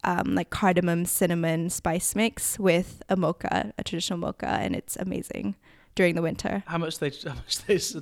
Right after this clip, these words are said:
Speaker 2: they sell
Speaker 1: Oh,
Speaker 2: that
Speaker 1: it
Speaker 2: for?
Speaker 1: goes up to at least six dollars.
Speaker 2: Goodness me.
Speaker 1: <laughs> And if you substitute oat milk, it goes higher. <laughs>
Speaker 2: Which you do.
Speaker 1: Yes. <laughs> I'm guilty of that. <laughs>
Speaker 2: <laughs> So you, um,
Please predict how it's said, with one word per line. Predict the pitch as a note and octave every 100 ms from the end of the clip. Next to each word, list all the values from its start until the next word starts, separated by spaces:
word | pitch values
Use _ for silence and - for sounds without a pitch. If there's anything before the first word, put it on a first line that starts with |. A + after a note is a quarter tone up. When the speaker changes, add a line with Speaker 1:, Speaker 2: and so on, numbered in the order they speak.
| -
Speaker 2:
they | C#3+ C#3
sell | - C3
Speaker 1:
Oh, | B2+
Speaker 2:
that | E3+
Speaker 1:
it |
Speaker 2:
for? | A3
Speaker 1:
goes | G3 F#3
up | E3+ -
to | F3+ D3+ F3+ - - - - -
at | F3
least | E3+ -
six | - -
dollars. | - - C#2 - - - - - -
Speaker 2:
Goodness | D4+ -
me. | A3+ A3 G#2+ G3+ -
Speaker 1:
<laughs> | - E4+
And | A#3+
if | A#3 G#3+
you | A3+ G3+
substitute | - F#3+ F#3 G3+ - -
oat | F3 -
milk, | F3 - - - - - -
it | G3
goes | - -
higher. | - - G3 - -
<laughs> | C4 C#4 - A#3
Speaker 2:
Which | A3+ -
you | D#3
do. | E3 A3+ - - -
Speaker 1:
Yes. | G#3+ G#3 B3+ - - -
<laughs> | E4+ - C#4 - - C4+ - - - -
I'm | A3
guilty | G#3 F#3 - F3+
of | F3 F3
that. | D#3+ -
<laughs> | C4+ - C4 - A#3 A#3 - G#3+ - G#3 -
Speaker 2:
<laughs> |
So | - A#3 A3+ G#3+
you, | F3+ A3 G#3+ G#3
um, | G3 F#3+ -